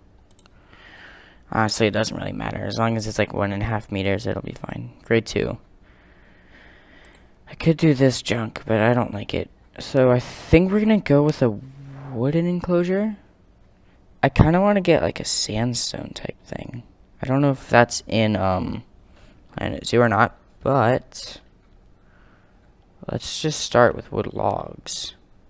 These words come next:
Okay, I think I wanna start the build over here. Maybe aardvarks won't be our big central thing you see when you first go into the zoo,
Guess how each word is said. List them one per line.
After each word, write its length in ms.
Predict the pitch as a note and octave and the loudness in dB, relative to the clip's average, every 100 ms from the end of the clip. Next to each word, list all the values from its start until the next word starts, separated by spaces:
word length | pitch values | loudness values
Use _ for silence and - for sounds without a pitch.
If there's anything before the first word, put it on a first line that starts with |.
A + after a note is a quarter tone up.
| _ _ _ _ _ _ _ _ _ - _ _ _ _ _ - | _ _ _ _ _ _ _ _ _ -20 _ _ _ _ _ -12
Okay, 260 | - - - | -6 -4 -4
I 160 | A#2+ | -6
think 240 | C3+ D3+ D3 | -8 -8 -8
I 40 | |
wanna 220 | C#3+ B2+ - _ _ _ - | -6 -6 -10 _ _ _ -14
start 400 | - - C3 C3 | -8 2 2 4
the 100 | A#2 | 0
build 460 | - A2+ G#2+ G#2+ - _ _ - - _ _ _ | 4 6 6 4 -4 _ _ -20 -20 _ _ _
over 200 | B2 A#2+ | 0 2
here. 180 | A2+ G2 | 2 2
Maybe 240 | A2 B2+ | 2 6
aardvarks 540 | B2+ A2 A2+ A2+ A2 - | 10 10 10 6 6 0
won't 180 | G#2 | -4
be 100 | G2+ | 0
our 220 | G2+ - - _ - - - _ _ | 0 -2 -6 _ -20 -20 -20 _ _
big 280 | B2+ B2 - | 4 4 4
central 440 | - A2+ A2+ A#2+ | 2 2 2 0
thing 220 | A2+ A#2 A2+ | 0 0 2
you 100 | G#2 | 2
see 220 | - A#2+ | 2 0
when 80 | C3 | 0
you 80 | |
first 260 | C3+ D3 D3 | 0 -2 -2
go 140 | D3+ | -2
into 140 | D#3 D3+ | -2 -2
the 80 | D3+ | -2
zoo, 360 | D3+ D#3 D#3+ | 2 4 2